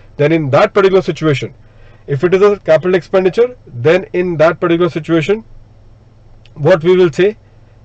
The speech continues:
We will say that the expenditure otherwise is also not allowed as deduction.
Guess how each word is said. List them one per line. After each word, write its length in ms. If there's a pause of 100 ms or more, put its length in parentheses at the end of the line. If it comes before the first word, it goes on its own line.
We 120
will 160
say 320 (280)
that 320
the 160
expenditure 720
otherwise 580
is 180
also 300
not 220
allowed 320
as 180
deduction. 520